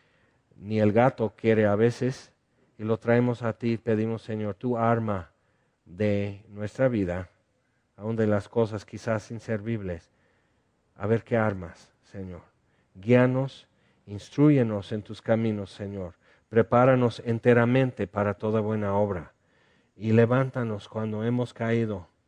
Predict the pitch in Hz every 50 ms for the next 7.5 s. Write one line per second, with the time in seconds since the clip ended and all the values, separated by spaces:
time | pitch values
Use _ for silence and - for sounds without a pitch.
0 | _ _ _ _ _ _ _ - 104 104 101 101 101 98 92 - _ _ _ -
1 | 104 101 - - 123 123 123 120 117 113 - - - _ _ _ _ _ _ _
2 | _ _ _ _ _ _ - 113 110 104 - - 135 131 131 131 131 120 107 104
3 | 95 - - _ _ _ _ _ _ _ 113 117 123 123 127 123 123 120 104 -
4 | - 110 107 110 107 104 107 101 - - 120 120 120 117 110 - 117 110 110 110
5 | 101 - 107 104 104 98 - _ - 135 131 123 131 127 117 110 104 95 - 107
6 | 107 101 98 _ _ _ _ _ _ _ _ _ _ _ _ - 107 104 - -
7 | 110 107 101 - - 69 65 - - _